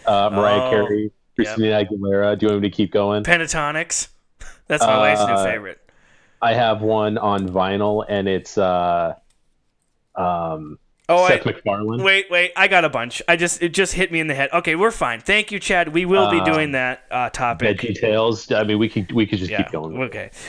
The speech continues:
Speaker 2: We'll be doing that. And he also sent an interesting topic. I don't know if we're gonna do it,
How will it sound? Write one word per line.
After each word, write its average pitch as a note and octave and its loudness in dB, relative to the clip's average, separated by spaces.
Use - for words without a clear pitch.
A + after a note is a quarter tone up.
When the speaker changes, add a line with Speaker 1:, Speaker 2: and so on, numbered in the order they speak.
Speaker 2:
We'll F3+ 4
be G3 0
doing F#3+ 2
that. D#3+ 0
And F3 2
he G#3 4
also D4 2
sent C4 0
an A3 -2
interesting A3+ -2
topic. E3+ -2
I F3+ 0
don't G#3 0
know C4 0
if B3 -4
we're B3 -4
gonna A3 -2
do F#3+ 2
it, F#3 -2